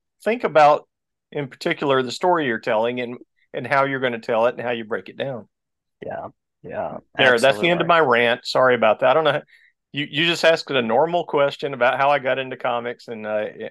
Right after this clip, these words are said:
Speaker 1: I ended up with a rant.
Speaker 2: No, I lo-, I love it. I, I love digging into the medium and thinking about, you know, what's appropriate to the story that you're telling,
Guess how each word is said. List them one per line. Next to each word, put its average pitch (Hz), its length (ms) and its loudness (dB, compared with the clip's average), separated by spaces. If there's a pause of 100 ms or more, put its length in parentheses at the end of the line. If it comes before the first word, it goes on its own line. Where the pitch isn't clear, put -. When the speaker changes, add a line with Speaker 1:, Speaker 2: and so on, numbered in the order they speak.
Speaker 1:
I 104 120 -6
ended 113 260 -2
up 113 140 2
with 123 100 -2
a 107 40 -4
rant. 95 280 -10 (420)
Speaker 2:
No, 156 140 2
I 175 200 6
lo-, 117 180 2
I 120 140 2
love 117 280 2
it. 123 180 0
I, 104 380 0
I 107 180 -4
love 107 320 -2
digging 110 320 -8
into 104 200 -8
the 95 120 -8
medium 101 400 -6
and 95 180 -8
thinking 101 340 -10
about, 92 500 -2
you 104 100 -10
know, 85 160 -12
what's 104 220 -8
appropriate 104 560 -6
to 117 120 -8
the 104 120 -8
story 160 400 -2
that 139 120 -2
you're 131 120 -6
telling, 113 720 -4